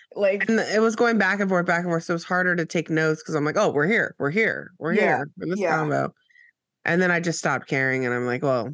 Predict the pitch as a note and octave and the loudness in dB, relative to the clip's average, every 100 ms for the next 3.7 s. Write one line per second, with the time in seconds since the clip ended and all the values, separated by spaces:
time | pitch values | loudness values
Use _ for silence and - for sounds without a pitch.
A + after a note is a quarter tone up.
0 | E3 D#3 C#3 A#2 - A2+ G#2 A#2 G#2+ D3+ | -6 -4 -2 -4 -2 -2 -2 -2 -4 -4
1 | C#3 A#2 - E3+ - E3+ - E3 D#3 - | -4 -4 -4 -2 -2 -4 -2 -4 -4 -4
2 | A3+ G#3 C4+ A#3+ D#4 E4+ C#4 D#4 D#4+ - | -2 0 2 2 2 2 4 2 2 4
3 | E3 E4 E3 E3+ F#3 F3 C#3+ | 4 2 0 0 0 2 0